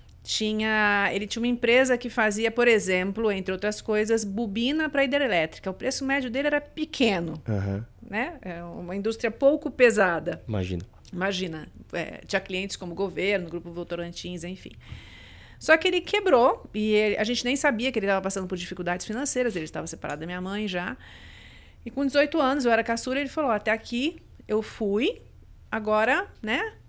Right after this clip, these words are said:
Speaker 1: vocês vão por conta própria."
Speaker 2: Uhum.
Speaker 1: Eu brinco que de, assim, é, de Cinderela eu virei gata borralheira, porque <laughs> do dia pra noite,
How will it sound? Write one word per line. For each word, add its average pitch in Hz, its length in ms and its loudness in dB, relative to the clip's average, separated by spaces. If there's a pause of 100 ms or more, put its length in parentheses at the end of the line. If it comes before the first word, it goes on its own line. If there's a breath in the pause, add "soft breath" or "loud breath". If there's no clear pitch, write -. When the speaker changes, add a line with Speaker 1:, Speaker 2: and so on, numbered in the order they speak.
(400)
Speaker 1:
vocês 247 220 2
vão 226 180 0
por 254 120 -4
conta 233 260 -2
própria." 240 480 4
Speaker 2:
Uhum. 104 340 2 (1120)
Speaker 1:
Eu 233 140 2
brinco 269 420 0
que 294 140 -2
de, 247 500 0
assim, 220 480 -2
é, 185 540 -2 (600)
de 185 460 -2
Cinderela 196 640 4
eu 185 60 -2
virei 185 200 0
gata 180 280 0
borralheira, 185 520 2
porque 226 600 4
<laughs> - 920 -8
do 240 180 2
dia 254 200 6
pra 320 160 4
noite, 262 880 4